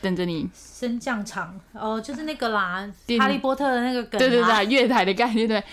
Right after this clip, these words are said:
Speaker 1: 然后他的英文的歌名叫 Run Away。
Speaker 2: 哦。
Speaker 1: 然后接下来他都是非常非常长的。
Speaker 2: 어느 날 머리에서 불 자라다。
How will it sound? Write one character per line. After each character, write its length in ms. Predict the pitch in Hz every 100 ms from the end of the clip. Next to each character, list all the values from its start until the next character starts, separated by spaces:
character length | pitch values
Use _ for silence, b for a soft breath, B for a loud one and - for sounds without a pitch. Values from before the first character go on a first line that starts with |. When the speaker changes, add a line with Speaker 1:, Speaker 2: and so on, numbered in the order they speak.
| B B
Speaker 1:
然 140 | 202
后 120 | 226
他 120 | 240 247
的 80 |
英 120 | 226 247
文 340 | 226 202 190
的 140 | 208
歌 120 | 196 247
名 160 | 226
叫 160 | 208 190
Run 280 | 175 185 196
Away。 420 | 170 156 165 147
Speaker 2:
哦。 680 | 208 202 233 262 269 254 240
Speaker 1:
然 80 | 240
后 140 | 359
接 160 | 370 359
下 180 | 349 349
来 140 | 302
他 160 | 285 330
都 140 | 370
是 100 | 349
非 180 | 359 349
常 160 | 320 269
非 120 | 311
常 180 | 269 269
长 260 | - 190
的。 220 | 190 185
Speaker 2:
어 60 | 277
느 180 | 294 349
날 260 | 320 294
머 140 | 277 269
리 180 | 262 254
에 80 |
서 300 | 247 - 269
불 300 | 247 220 214
자 180 | 220 240
라 140 | 240 240
다。 340 | 190 165 170